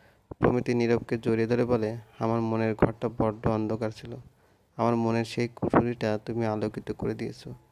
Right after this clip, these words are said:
আজ আমি কেবল তোমার জন্য মনের ঘরটাই মরিচে মরিচবত্তির আলোয় লাল সবুজের স্বপ্ন বুনছি।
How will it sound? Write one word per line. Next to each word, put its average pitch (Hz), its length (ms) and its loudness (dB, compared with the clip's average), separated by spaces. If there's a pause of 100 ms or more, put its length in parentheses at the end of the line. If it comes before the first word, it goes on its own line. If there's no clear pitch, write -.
(400)
আজ 113 160 2
আমি 120 180 4
কেবল 123 260 2
তোমার 113 340 2
জন্য 117 460 -2 (280)
মনের 110 400 0 (100)
ঘরটাই 113 340 -4
মরিচে 110 580 -4 (760)
মরিচবত্তির 113 640 0
আলোয় 110 300 2
লাল 110 260 2
সবুজের 113 400 -4
স্বপ্ন 110 420 -6
বুনছি। 113 280 -8